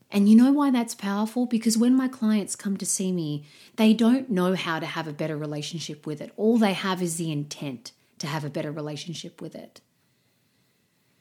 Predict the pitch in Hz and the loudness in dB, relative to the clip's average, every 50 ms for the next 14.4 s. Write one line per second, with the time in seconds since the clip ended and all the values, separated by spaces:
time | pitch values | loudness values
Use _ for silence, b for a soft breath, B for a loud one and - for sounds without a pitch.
0 | _ _ _ _ _ _ _ - 202 202 196 196 190 196 180 175 170 160 156 151 | _ _ _ _ _ _ _ 0 2 4 4 4 4 2 2 0 -2 -2 -4 -6
1 | - - - 226 214 220 - - 175 156 151 151 151 151 147 147 - - - 214 | -6 -2 0 0 0 0 -2 -6 -6 -6 -6 -6 -6 -6 -6 -4 -4 -4 -2 0
2 | 190 190 180 180 170 165 160 156 156 151 151 151 147 - - - 185 175 180 185 | 0 0 -2 -2 -4 -6 -6 -8 -6 -6 -8 -8 -8 -8 -6 -6 -4 -4 -4 -4
3 | 175 165 156 151 147 151 - - - - _ _ _ _ _ _ _ _ _ _ | -4 -4 -4 -6 -6 -8 -8 -12 -14 -18 _ _ _ _ _ _ _ _ _ _
4 | _ _ _ - 175 170 165 170 - - - 160 160 156 151 147 - - _ _ | _ _ _ -10 -8 -6 -6 -6 -6 -8 -8 -8 -8 -8 -8 -10 -12 -16 _ _
5 | _ _ _ _ _ _ _ _ _ - 160 151 147 - - - - 202 196 190 | _ _ _ _ _ _ _ _ _ -8 -8 -8 -8 -10 -10 -6 -2 -2 -2 -2
6 | 196 - - - 165 165 160 147 147 151 156 - 170 - _ _ _ _ _ _ | -2 -6 -8 -8 -8 -8 -8 -8 -8 -8 -10 -12 -14 -16 _ _ _ _ _ _
7 | _ _ _ _ _ _ _ _ _ _ - - _ - 180 165 165 180 165 170 | _ _ _ _ _ _ _ _ _ _ -20 -14 _ -6 -4 -4 -2 -2 -2 -2
8 | 180 180 190 214 208 190 185 175 - - 185 175 196 220 - - - 185 170 170 | -2 0 0 2 2 2 0 -2 -4 -6 -6 -8 -10 -10 -14 -14 -12 -10 -8 -8
9 | 170 160 165 - - - _ _ _ _ _ _ _ _ _ _ _ _ _ _ | -8 -8 -10 -12 -16 -20 _ _ _ _ _ _ _ _ _ _ _ _ _ _
10 | - - - 220 214 196 190 190 180 - - 180 - - 180 165 - 160 151 151 | -14 -6 -2 -2 0 0 0 -2 -4 -6 -8 -10 -10 -10 -12 -12 -10 -10 -10 -10
11 | - 156 156 160 - - - - - 185 185 220 233 233 170 175 180 180 175 160 | -10 -12 -14 -14 -14 -16 -16 -12 -6 -2 0 2 2 2 0 0 -2 -2 -2 -4
12 | 156 147 156 185 202 - 147 143 - 165 160 156 - 190 - - - - 160 143 | -4 -4 -4 -4 -6 -6 -8 -10 -8 -8 -10 -8 -8 -10 -8 -6 -6 -6 -6 -6
13 | 143 143 - - _ - 208 226 - - 156 156 - 160 160 170 - 214 156 147 | -8 -10 -12 -14 _ -12 -12 -10 -8 -10 -10 -8 -6 -6 -6 -6 -6 -8 -10 -10
14 | 139 127 127 170 - - - - | -10 -12 -14 -14 -12 -12 -12 -14